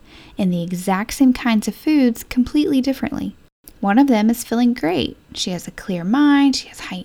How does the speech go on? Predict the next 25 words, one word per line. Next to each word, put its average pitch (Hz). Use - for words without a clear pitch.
energy, 285
she's 233
losing 180
weight, 285
but -
the 202
other's 311
feeling 214
awful. 220
She -
has 185
major 214
brain 165
fog, -
low 233
energy, 196
a 214
continual 294
dull 233
headache, 190
and 294
hasn't 302
lost 262
a -
pound. -